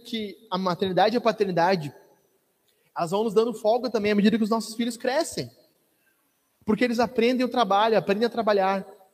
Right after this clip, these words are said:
Nós podemos pagar um salário pra eles, uma mesada, como se dava antigamente.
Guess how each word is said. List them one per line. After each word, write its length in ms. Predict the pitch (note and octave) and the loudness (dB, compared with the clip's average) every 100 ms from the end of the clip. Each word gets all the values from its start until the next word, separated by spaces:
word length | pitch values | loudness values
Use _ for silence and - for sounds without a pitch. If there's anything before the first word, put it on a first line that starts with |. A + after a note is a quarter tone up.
| _ | _
Nós 100 | F3 | -10
podemos 300 | - G3 G#3+ | 2 4 4
pagar 380 | G#3 A3 F#3+ G3 | 0 -2 0 0
um 80 | A3 | -2
salário 420 | - G3+ E3+ G#3 | -2 0 0 0
pra 160 | G3+ E3 | 0 -2
eles, 240 | D#3 C#3+ | -2 -2
uma 100 | D#3+ | -4
mesada, 520 | E3 E3+ D3 D#3 F#3 | -2 -2 -2 0 0
como 120 | E3 D#3+ | -4 -6
se 60 | |
dava 160 | E3 E3 | -4 -4
antigamente. 580 | E3 D#3+ D3+ D#3 D#3 | -4 -8 -6 -6 -10